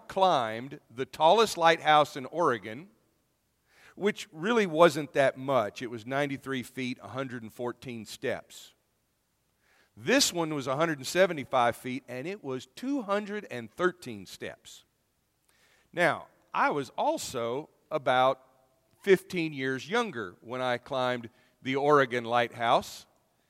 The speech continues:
and at least that many pounds lighter.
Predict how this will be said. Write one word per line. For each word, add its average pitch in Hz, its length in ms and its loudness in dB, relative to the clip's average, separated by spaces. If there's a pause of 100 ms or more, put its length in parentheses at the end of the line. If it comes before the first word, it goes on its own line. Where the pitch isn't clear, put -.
(320)
and 147 480 4 (720)
at 170 160 2
least 214 520 2
that 151 280 6
many 147 220 -2
pounds 127 500 -4
lighter. 117 540 4